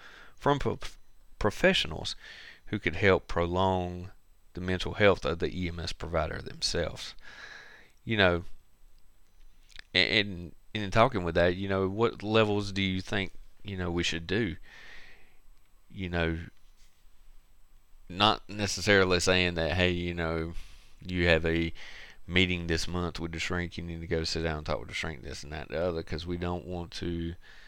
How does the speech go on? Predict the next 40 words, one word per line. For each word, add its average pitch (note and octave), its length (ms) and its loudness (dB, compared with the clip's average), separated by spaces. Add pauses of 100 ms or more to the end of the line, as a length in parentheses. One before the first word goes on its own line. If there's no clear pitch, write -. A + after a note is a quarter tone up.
(240)
essentially E2+ 500 0
put - 280 -2
somebody E2+ 560 0
in D#2+ 80 -6
a D#2 60 -6
position E2 640 -2
where D#2+ 160 0
they D#2 160 -2
don't D#2+ 260 2
feel D#2 140 4
comfortable F2 640 -6
in D2 200 -12
doing E2+ 360 -8
it. D#2 200 -12 (920)
But F#2+ 100 -2
in F2+ 160 -4
the E2+ 80 -8
same G2 320 -2
instance, - 800 -10
you F#2 140 -12
know, F2 260 -6 (120)
I, F#2 260 0
I - 20 -2
think B2+ 200 -6
we A#2 140 -6
need G2+ 220 -6
to E2 100 -8
find E2+ 380 -2
a D2+ 60 -6
way. D#2+ 220 -4
We, F2 280 -8 (200)
we G2 200 -6
really G2+ 340 0
need G2 260 -6
to F2 120 -6
look F2+ 260 -4
in E2+ 200 -6
it - 280 -12 (880)
and D#2 160 -8
see F2+ 640 -4